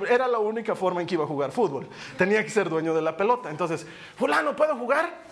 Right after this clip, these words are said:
Y todavía te miraban, "Ya, ya estamos completos". "Ah, ya, entra". Así, ¿no? Te hace-, te hacía el favor de que entres a jugar. Suena chistoso, pero así es la cosa.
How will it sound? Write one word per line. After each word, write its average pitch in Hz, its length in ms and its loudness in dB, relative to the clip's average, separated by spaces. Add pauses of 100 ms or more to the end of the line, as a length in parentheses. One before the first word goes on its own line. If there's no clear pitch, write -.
Y - 20 -18
todavía 190 340 0
te 175 100 -4
miraban, 165 420 0 (400)
"Ya, 392 200 2
ya 320 120 4
estamos 370 300 -2
completos". 339 720 -2 (1040)
"Ah, 214 180 0
ya, 349 260 2
entra". 302 560 -2
Así, 143 200 -4
¿no? 202 200 -2
Te 285 120 2
hace-, 208 140 -2
te 156 240 -2
hacía 233 220 2
el 285 80 -4
favor 202 680 0 (760)
de 147 140 -2
que 175 60 0
entres 147 260 0
a 139 80 0
jugar. 127 340 -6 (2750)
Suena 220 320 -2
chistoso, 202 420 -2
pero 170 160 0
así 165 140 -6
es 196 80 -4
la 208 100 -2
cosa. 202 260 -6